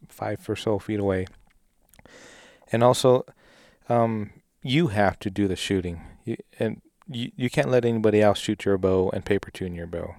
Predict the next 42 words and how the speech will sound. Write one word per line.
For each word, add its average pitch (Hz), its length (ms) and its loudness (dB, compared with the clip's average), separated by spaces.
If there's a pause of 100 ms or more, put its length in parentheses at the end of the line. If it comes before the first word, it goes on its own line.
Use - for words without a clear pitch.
(600)
They 107 120 4
can 104 180 -2
do 117 180 8
it 123 80 6
and 104 100 0
get 107 160 2
a, 101 100 -4 (200)
get 117 220 2
a 110 40 0
good 101 220 0
starting 104 380 -2
point, 90 440 -8
but 107 100 2
we 110 100 4
have 113 160 2
that 98 160 2
here. 104 160 2 (120)
We 110 120 4
deal 117 260 6
with 104 140 4
that 98 160 0
here 98 400 0 (480)
all 101 240 4
day, 92 520 2
every 95 220 -2
day. 90 220 -2
People 107 260 -2
send 107 240 -2
their 98 80 0
bows 98 300 2
into 92 280 -4
us 87 140 -6
because 92 320 -4
they 92 100 -4
can't, 95 320 -4 (520)
they 113 120 6
can't 104 280 0
get 101 160 6
it 95 100 4
to 98 100 -8
get 95 200 2
a 92 200 0